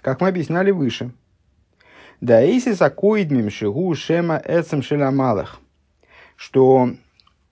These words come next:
первые буквы, которые являются для данного ангела сущностными буквами, определяющими его суть. «Гуми пхинас из галус аиси шеладибур элен, шель-, шельди-, шелядибур элен».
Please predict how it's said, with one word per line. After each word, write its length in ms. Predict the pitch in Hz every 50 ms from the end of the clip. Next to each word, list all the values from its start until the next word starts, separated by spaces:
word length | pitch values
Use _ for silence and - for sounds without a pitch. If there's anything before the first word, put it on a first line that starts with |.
| _ _ _
первые 380 | - 185 208 196 180 185 180 165
буквы, 360 | 147 170 143 - - 90 78
которые 580 | - 104 - - 151 151 147 135 135 127 117
являются 600 | 107 95 113 110 113 131 139 135 127 123 - 123 107
для 280 | 101 107 120 131 143 139
данного 560 | 127 120 127 135 135 123 123 113 113 113 - -
ангела 460 | 135 139 143 143 127 120 113 113 104
сущностными 680 | - - 147 139 - 139 120 98 - 113 104 104 110
буквами, 460 | 104 107 120 113 - 104 98 98 95
определяющими 840 | 87 90 92 - 110 104 110 127 139 135 123 117 - - 123 113 113
его 300 | 110 107 110 117 127 117
суть. 400 | - - - 123 117 - - _ _ _ _ _ _ _ _ _ _ _ _ _ _ _ _ _ _ _ - - _ _ -
«Гуми 360 | 117 120 151 196 208 202 170
пхинас 440 | 120 - - 175 185 190 170 135 143
из 180 | 139 120 107
галус 440 | 107 113 143 160 185 185 170 - -
аиси 400 | 120 123 139 170 170 - 151 135
шеладибур 680 | 127 - 143 135 123 120 113 120 120 131 143 147 156 -
элен, 460 | - 117 113 104 104 101 113 139 151 151
шель-, 300 | - - 139 139 135 -
шельди-, 460 | - - 143 135 123 117 143 156 -
шелядибур 600 | - - 135 131 120 117 123 156 170 175 120 110
элен». 340 | 107 104 98 95 107 135 151